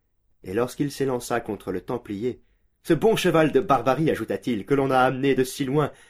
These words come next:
il ne le ménage pas plus que si c'était un âne sauvage. <laughs> Et cette brillante armure qui fut payée si cher à Joseph Pereira, armurier à Milan et qui devait rapporter soixante-dix pour cent de bénéfices, il s'en inquiète aussi peu que s'il l'avait trouvée sur le grand chemin. » «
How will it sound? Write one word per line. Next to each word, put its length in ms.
il 180
ne 80
le 80
ménage 380
pas 100
plus 220
que 120
si 160
c'était 320
un 220
âne 160
sauvage. 540
<laughs> 580
Et 100
cette 360
brillante 600
armure 560
qui 140
fut 180
payée 300
si 200
cher 300
à 100
Joseph 400
Pereira, 560
armurier 540
à 80
Milan 340
et 60
qui 140
devait 240
rapporter 440
soixante-dix 540
pour 220
cent 180
de 60
bénéfices, 580
il 180
s'en 220
inquiète 360
aussi 280
peu 180
que 140
s'il 220
l'avait 200
trouvée 260
sur 160
le 120
grand 160
chemin. » « 340